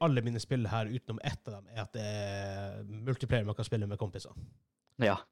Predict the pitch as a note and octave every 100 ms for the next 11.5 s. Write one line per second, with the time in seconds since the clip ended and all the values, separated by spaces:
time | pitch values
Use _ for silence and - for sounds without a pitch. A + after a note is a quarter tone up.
0 | - - - B2 B2+ C3+ C#3 B2 A#2 C#3
1 | A#2+ A2+ C3+ A#2 A#2 C#3+ A#2+ B2+ A#2 -
2 | A#2+ A2 G2+ A2+ A#2 G#2+ - - - -
3 | _ _ _ A#2+ A#2 A#2 G#2+ G#2 G2 -
4 | A2+ G#2+ A#2 F#2+ - A2+ F#2+ - A2 G2
5 | F#2+ F#2+ - A2+ G2 G2 A2+ F#2+ G2 F#2
6 | G2 G2 F#2+ D#3 A2 - - - - _
7 | D3+ C3 B2+ G#2 - - _ _ _ _
8 | - C#3 F3 F#3 D#3 D#3 F3 - D3 A#2
9 | C3 B2+ A#2+ G#2 G2 B2 C#3 - - C3+
10 | G2+ G2+ - A2+ F#2 F#2+ - G2+ A2+ F#2+
11 | - A2 G2+ -